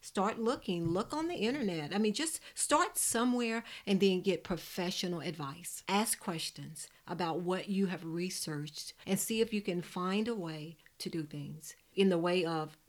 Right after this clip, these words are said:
getting some type of de-, a device or even hiring a person. If you know bathing is just, "Oh my gosh, it kills me."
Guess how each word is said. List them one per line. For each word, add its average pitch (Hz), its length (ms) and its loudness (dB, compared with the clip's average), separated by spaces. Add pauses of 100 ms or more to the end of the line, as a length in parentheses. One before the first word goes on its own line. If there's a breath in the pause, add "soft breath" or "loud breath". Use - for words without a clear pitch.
(100)
getting 190 260 4
some 196 180 -2
type 185 220 -4
of 156 100 -4
de-, 160 300 -4 (120)
a 185 80 -2
device 156 580 -6 (200 loud breath)
or 226 100 0
even 311 220 2
hiring 190 640 2
a 160 100 -2
person. - 640 -4 (100)
If 190 220 4
you 254 100 2
know 294 160 0
bathing 175 580 2
is 160 320 -4
just, 160 500 -4
"Oh 180 140 -4
my 156 180 -2
gosh, 151 440 -8
it 160 120 -12
kills 175 400 -6
me." 151 140 -8